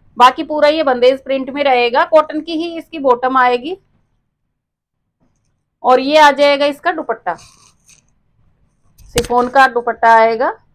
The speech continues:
तो जिसको जो color चाहिए हो उसी का screenshot आप भेजना।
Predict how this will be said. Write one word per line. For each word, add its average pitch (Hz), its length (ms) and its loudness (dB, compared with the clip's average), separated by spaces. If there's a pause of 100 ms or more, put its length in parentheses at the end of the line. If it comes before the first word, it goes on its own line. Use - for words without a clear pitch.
(120)
तो 254 60 0
जिसको 302 300 -6
जो 302 220 4
color 339 280 0
चाहिए 302 280 -4
हो 285 220 6
उसी 311 260 -6
का 330 140 0
screenshot 302 560 -4
आप 277 220 -2
भेजना। 214 440 -6